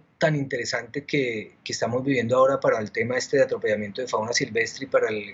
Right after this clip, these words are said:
encontrar soluciones. ¿Por qué? Porque, bueno, ya llevamos más o menos dos, tres años generando eventos, pero en este momento hacemos un trabajo conjunto con las entidades que pueden llegar a tomar decisiones de fondo también. O sea, aparte de que conozcamos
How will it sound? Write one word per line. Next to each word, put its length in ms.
encontrar 680
soluciones. 680
¿Por 300
qué? 260
Porque, 180
bueno, 180
ya 120
llevamos 340
más 180
o 40
menos 240
dos, 320
tres 220
años 520
generando 460
eventos, 560
pero 160
en 80
este 220
momento 560
hacemos 400
un 80
trabajo 300
conjunto 520
con 100
las 160
entidades 400
que 140
pueden 400
llegar 220
a 80
tomar 280
decisiones 640
de 120
fondo 380
también. 440
O 40
sea, 120
aparte 360
de 80
que 200
conozcamos 760